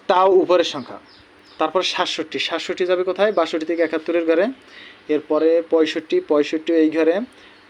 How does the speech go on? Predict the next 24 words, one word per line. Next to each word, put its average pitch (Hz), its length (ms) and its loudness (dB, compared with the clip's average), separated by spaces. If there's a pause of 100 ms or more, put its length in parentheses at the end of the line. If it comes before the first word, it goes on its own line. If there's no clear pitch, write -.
(120)
এরপরে 151 360 0
চৌষট্টি। 165 520 0
চৌষট্টিও 160 600 0
এই 160 120 6
ঘরে। 165 280 2 (520)
আবারও 156 320 2
চৌষট্টি। 170 680 2 (400)
এরপরে 160 340 0 (120)
অষ্টআশি। 165 680 -2
অষ্টআশি 160 360 -4
যাবে 170 220 0
একাশি 165 440 -4
থেকে 170 240 -2
একানব্বই, 175 580 0
বিরাশি 165 480 0
থেকে 165 140 -2
একানব্বই 170 340 -4
ঘরে। 170 180 0 (560)
এরপরে 156 240 -2
তেষট্টি। 170 460 -4
তেষট্টি 170 440 -6
যাবে 170 260 2
এই 170 80 0
ঘরে। 165 300 0